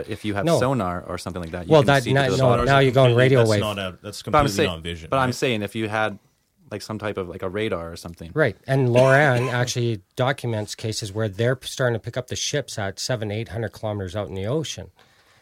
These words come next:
Speaker 2: which should be far beyond the curve for that radar to pick
Speaker 3: For
Speaker 2: up.
Speaker 3: that radar to pick up, exactly.
Speaker 2: So the radio waves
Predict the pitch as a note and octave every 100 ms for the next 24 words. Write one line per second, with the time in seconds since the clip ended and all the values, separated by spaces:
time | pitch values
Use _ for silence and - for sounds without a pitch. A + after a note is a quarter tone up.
0 | _ A#2 - B2 A#2 G#2 - C#3 D#3+ C3
1 | A#2 G#2 F#2+ C#3 C#3 A2+ G#2+ - B2 G#2+
2 | G2 G#2+ G#2 G2 - G#2 A2 B2+ F2 F2
3 | E2+ D#2+ - - - - D#2+ - - C3+
4 | A2 A#2 A#2 D3 F3+ C#3 A#2+ A2+ G#2